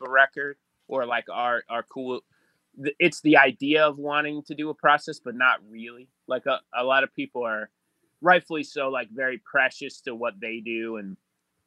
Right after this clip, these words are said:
what they write and what they do sonically. And sometimes I'll cross paths with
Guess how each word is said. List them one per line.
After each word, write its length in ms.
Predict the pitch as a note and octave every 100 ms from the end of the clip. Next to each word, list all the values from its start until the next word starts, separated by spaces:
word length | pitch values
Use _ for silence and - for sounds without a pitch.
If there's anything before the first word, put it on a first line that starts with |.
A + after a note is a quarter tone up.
| _ _ _ -
what 360 | B2+ C3+ B2+ -
they 300 | G#2+ C3+ C3
write 460 | A#2+ B2 A#2+ A#2+ -
and 180 | A2+ A2+
what 200 | A2+ - G#2 - -
they 320 | A2+ B2 B2
do 160 | A#2 A#2+
sonically. 920 | - B2 A2+ A2+ A#2 A2 G#2+ G#2 G#2
And 120 | F#2+ - _ _ _ -
sometimes 480 | - C#3 C#3 B2+
I'll 340 | B2+ A#2+ A#2 - _
cross 280 | - A#2+ -
paths 340 | B2+ A#2+ -
with 200 | A#2 A2